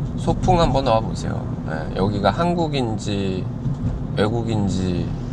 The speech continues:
예. 그러니까 이제 뭐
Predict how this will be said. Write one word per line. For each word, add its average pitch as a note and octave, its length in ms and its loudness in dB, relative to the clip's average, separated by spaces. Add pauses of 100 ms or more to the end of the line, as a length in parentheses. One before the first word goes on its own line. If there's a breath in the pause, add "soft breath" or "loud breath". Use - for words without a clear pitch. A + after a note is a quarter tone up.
(140)
예. F2 120 0 (1700)
그러니까 E3 520 6
이제 G#2 640 2 (840)
뭐 - 580 -2